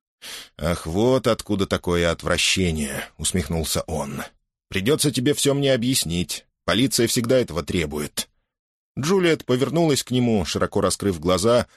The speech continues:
со всей непосредственностью человека, осознавшего, что, наконец, начинается нечто интересное.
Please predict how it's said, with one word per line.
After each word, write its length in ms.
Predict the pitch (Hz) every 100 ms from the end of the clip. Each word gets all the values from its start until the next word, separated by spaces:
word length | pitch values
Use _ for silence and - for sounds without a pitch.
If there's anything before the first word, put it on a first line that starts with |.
| -
со 100 | 92
всей 200 | - 101
непосредственностью 960 | 90 92 - 104 95 - 90 87 87
человека, 600 | 80 82 82 104 110 90
осознавшего, 640 | 82 85 80 82 - 73 78
что, 160 | -
наконец, 460 | 80 78 80 80 -
начинается 600 | 82 - 80 78 78 76
нечто 400 | 78 78 - 80
интересное. 840 | 85 90 80 71 - 78 73 -